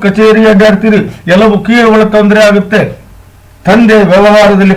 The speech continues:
ಕುಂಠಿತ ಆಗುತ್ತೆ. ಅದು ಅಲ್ಲದೆ ಕೆಟ್ಟ ಘಟನೆಗಳು ನಿಮ್ ಜೊತೆ ನಡೆಯುತ್ತೆ, ಆಕ್ಸಿಡೆಂಟ್ನೆಲ್ಲ ಜೀವಕ್ಕೆ ಅಪಾಯನೂ ಇದೆ, ರೋಗದಿಂದ ಜೀವಕ್ಕೆ ಅಪಾಯ ಇದೆ, ಜಗಳ ಹೊಡೆದಾಟದಿಂದ ಜೀವಕ್ಕೆ ಅಪಾಯ ಇದೆ,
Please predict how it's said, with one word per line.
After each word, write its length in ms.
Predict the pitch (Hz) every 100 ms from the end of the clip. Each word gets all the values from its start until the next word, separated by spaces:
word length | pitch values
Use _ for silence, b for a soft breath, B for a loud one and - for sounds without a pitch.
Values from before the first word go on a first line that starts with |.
| 196
ಕುಂಠಿತ 340 | 214 226 196
ಆಗುತ್ತೆ. 460 | 202 190 185 185 247 311 - B B -
ಅದು 140 | 185 254 233
ಅಲ್ಲದೆ 640 | 208 190 190 240 254 - - -
ಕೆಟ್ಟ 260 | 220 214 220 139 160
ಘಟನೆಗಳು 400 | 240 220 196 190
ನಿಮ್ 100 | 170 147
ಜೊತೆ 160 | 160 165 156
ನಡೆಯುತ್ತೆ, 460 | 156 160 - 190 220 208 B - 143
ಆಕ್ಸಿಡೆಂಟ್ನೆಲ್ಲ 680 | 180 - 190 175 160 151 143 123
ಜೀವಕ್ಕೆ 340 | 139 165 - 120
ಅಪಾಯನೂ 480 | 117 156 175 165 160 147
ಇದೆ, 160 | 175 233 185 B - 127
ರೋಗದಿಂದ 540 | 147 214 202 170 165 156 139
ಜೀವಕ್ಕೆ 320 | 135 147 156 139
ಅಪಾಯ 340 | 151 143 139
ಇದೆ, 160 | 135 190 208 B B 117
ಜಗಳ 220 | 156 202 202 123
ಹೊಡೆದಾಟದಿಂದ 640 | 175 226 208 180 156 156 143
ಜೀವಕ್ಕೆ 300 | 139 143 143
ಅಪಾಯ 300 | 127 135 139 131
ಇದೆ, 140 | 175